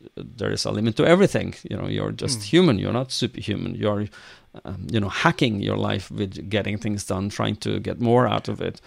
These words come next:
Speaker 1: But at some point, you need to stop and have a look and say, "Hey, and I'm still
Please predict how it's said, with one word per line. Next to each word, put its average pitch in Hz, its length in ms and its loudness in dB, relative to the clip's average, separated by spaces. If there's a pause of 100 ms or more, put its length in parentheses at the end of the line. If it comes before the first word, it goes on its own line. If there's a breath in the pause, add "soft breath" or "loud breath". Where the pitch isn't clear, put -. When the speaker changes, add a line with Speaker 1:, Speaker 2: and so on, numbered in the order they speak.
(440 loud breath)
Speaker 1:
But 98 340 -6
at - 120 -10
some 110 220 0
point, 107 280 0
you 107 80 2
need 101 180 -2
to - 100 -6
stop - 340 -2
and 95 320 -6
have 104 120 -6
a 101 40 -6
look 101 220 -6
and 101 180 -4
say, 98 600 -4
"Hey, 107 720 2 (920 soft breath)
and - 380 -14 (140)
I'm 104 180 -8
still 175 540 0